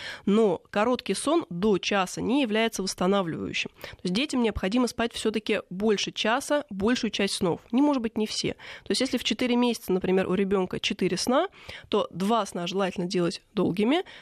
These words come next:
два сна могут быть покороче. Как продлевать дневной сон? Скорее всего, ребёнок засыпает с какой-либо ассоциацией на засыпание. Ну, либо с грудью, либо с укачиванием. А это значит, что в конце цикла сна, когда он уже просыпается,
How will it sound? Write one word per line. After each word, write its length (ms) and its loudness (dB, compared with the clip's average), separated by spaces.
два 320 0
сна 280 0
могут 280 0
быть 380 0
покороче. 600 0
Как 180 -2
продлевать 460 -2
дневной 280 2
сон? 240 -2
Скорее 360 2
всего, 240 0
ребёнок 340 0
засыпает 500 0
с 60 -14
какой-либо 560 2
ассоциацией 640 0
на 160 4
засыпание. 640 -2
Ну, 80 4
либо 180 2
с 60 -2
грудью, 320 2
либо 160 0
с 100 -4
укачиванием. 580 -2
А 120 0
это 140 -2
значит, 320 2
что 440 2
в 100 -20
конце 320 0
цикла 340 -2
сна, 260 0
когда 240 0
он 120 4
уже 120 0
просыпается, 800 -2